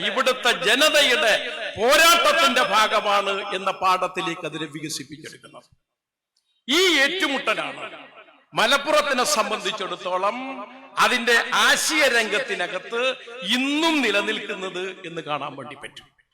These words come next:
ബ്രിട്ടീഷുകാർ ഇന്ത്യ വിട്ടുപോയെങ്കിലും ആയിരത്തി തൊള്ളായിരത്തി അറുപത്തിയേഴിൽ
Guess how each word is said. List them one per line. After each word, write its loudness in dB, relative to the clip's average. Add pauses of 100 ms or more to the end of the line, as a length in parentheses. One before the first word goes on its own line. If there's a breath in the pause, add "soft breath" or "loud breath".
(480)
ബ്രിട്ടീഷുകാർ 2
ഇന്ത്യ 0
വിട്ടുപോയെങ്കിലും -4 (420)
ആയിരത്തി 4
തൊള്ളായിരത്തി 4
അറുപത്തിയേഴിൽ -2